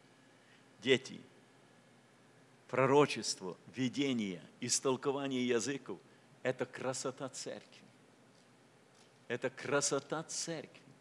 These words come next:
Я молюсь, чтобы среди молодёжи Бог воздвиг пророчиц, пророков, виденцев.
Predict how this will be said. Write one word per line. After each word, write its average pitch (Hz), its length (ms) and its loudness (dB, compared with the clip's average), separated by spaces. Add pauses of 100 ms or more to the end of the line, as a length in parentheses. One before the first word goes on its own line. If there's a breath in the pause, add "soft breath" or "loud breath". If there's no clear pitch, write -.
(480 soft breath)
Я 127 140 8
молюсь, 139 320 4
чтобы 123 360 -2
среди 123 420 -2
молодёжи 135 600 -2
Бог 135 300 2
воздвиг 127 460 -6 (120)
пророчиц, 120 880 -2 (480 loud breath)
пророков, 143 720 2 (220)
виденцев. 135 680 0